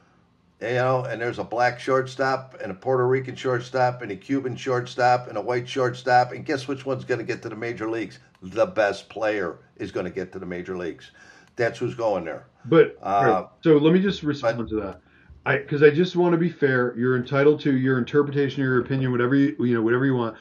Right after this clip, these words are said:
Speaker 2: But I just wanna say, uh, he wa-, he wasn't saying that. He was just simply saying that when you're the only black guy, it's just lonely. He wasn't making, he wasn't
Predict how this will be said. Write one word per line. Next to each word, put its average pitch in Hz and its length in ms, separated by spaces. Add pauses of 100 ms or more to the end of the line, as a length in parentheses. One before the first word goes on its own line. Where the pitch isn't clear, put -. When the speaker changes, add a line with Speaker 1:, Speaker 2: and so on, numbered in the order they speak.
(180)
Speaker 2:
But 127 80
I 123 60
just 127 200
wanna 131 220
say, - 140 (580)
uh, 135 80 (380)
he 180 180
wa-, 175 300 (840)
he 135 120
wasn't 185 440 (260)
saying 135 440
that. 95 260
He 135 140
was 156 180
just 175 260
simply 165 340
saying 123 580 (340)
that 135 440 (280)
when 135 280
you're 143 220
the 156 220
only 139 340
black 131 380
guy, 101 380 (120)
it's 123 240
just 131 400
lonely. 117 520
He 113 140
wasn't 233 320
making, 165 280 (160)
he 190 100
wasn't 185 400